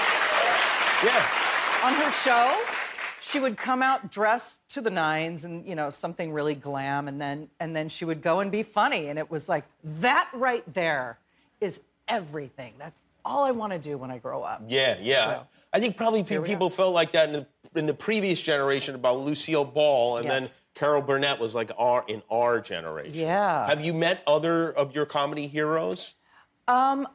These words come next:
Speaker 2: I have, and I've met some of my musical heroes,
Speaker 1: Oh, yes.
Speaker 2: too.
Speaker 1: Well, you've had a lot of
Speaker 2: So
Speaker 1: musical heroes on your show.
Speaker 2: Yeah.
Speaker 1: In your eighties, the eighties, uh, like, who, you had Rick Springfield on the
Speaker 2: We had
Speaker 1: show.
Speaker 2: Rick Springfield. I
Speaker 1: Uh-huh.
Speaker 2: mean,
Speaker 1: Yeah.
Speaker 2: come
Speaker 1: He's
Speaker 2: on.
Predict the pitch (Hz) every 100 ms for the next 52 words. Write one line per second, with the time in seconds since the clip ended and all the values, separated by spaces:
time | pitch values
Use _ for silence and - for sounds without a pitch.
0 | _ 196 208 202 - 254 262 196 139 120
1 | 117 - 180 175 208 214 - 233 214 196
2 | 190 185 202 226 175 - 139 139 143 135
3 | 127 131 202 220 143 180 190 156 151 160
4 | 180 247 226 147 147 180 165 143 151 170
5 | - 147 135 165 156 143 139 139 131 127
6 | 117 117 - 214 220 101 101 - 160 170
7 | 226 339 190 139 143 - 151 208 214 135
8 | - 135 127 165 175 117 131 113 110 110
9 | 135 143 185 190 151 147 147 160 - 160
10 | 165 156 127 113 107 220 214 101 240 -
11 | - 226 240 233 196 185 175 - 208 202
12 | 202 196 185 - - - - - - 120
13 | 110 - - - 254 254 240 233 220 -
14 | -